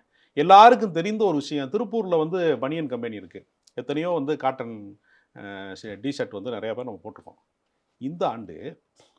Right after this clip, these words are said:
பங்களாதேஷிலே இருந்து ரெண்டாயிரத்தி ஐந்நூறு கோடிக்கு டி ஷர்ட் இறக்குமதி ஆயிருக்கிறது. அப்படி என்றால் என்ன அர்த்தம்?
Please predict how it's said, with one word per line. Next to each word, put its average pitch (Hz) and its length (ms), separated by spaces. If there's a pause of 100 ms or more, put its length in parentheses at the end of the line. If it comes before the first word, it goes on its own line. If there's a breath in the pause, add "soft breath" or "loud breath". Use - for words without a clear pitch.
பங்களாதேஷிலே 175 800
இருந்து 104 340 (580)
ரெண்டாயிரத்தி 247 520
ஐந்நூறு 202 320
கோடிக்கு 214 360
டி 202 160
ஷர்ட் 175 220
இறக்குமதி 185 320
ஆயிருக்கிறது. 90 460 (960)
அப்படி 202 180
என்றால் 240 260
என்ன 254 120
அர்த்தம்? 202 380